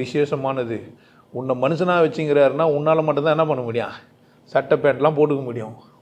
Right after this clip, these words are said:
உன்னால மட்டும்தான் டிசைன் டிசைனா சமைச்சு சாப்பிட முடியும். உன்னால மட்டும்தான் விதவிதமா வாழ்க்கைய வாழ முடியும். அதனால என்ன பண்ணு? வாழ், சந்தோஷமா இரு,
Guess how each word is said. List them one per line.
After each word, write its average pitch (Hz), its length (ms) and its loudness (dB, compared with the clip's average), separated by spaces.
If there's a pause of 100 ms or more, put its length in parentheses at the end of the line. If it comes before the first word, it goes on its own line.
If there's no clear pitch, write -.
(140)
உன்னால 160 260 6
மட்டும்தான் 156 340 0
டிசைன் 156 260 -2
டிசைனா 160 300 0
சமைச்சு 151 360 -2 (760)
சாப்பிட 151 340 6
முடியும். 123 220 -6
உன்னால 170 280 4
மட்டும்தான் 165 360 2
விதவிதமா 160 500 2
வாழ்க்கைய 160 340 6 (920)
வாழ 160 180 8 (140)
முடியும். 120 220 -6
அதனால 156 280 2
என்ன 185 100 6 (100)
பண்ணு? 170 240 6 (2000)
வாழ், 135 220 -4 (400)
சந்தோஷமா 131 500 -6
இரு, 101 100 -20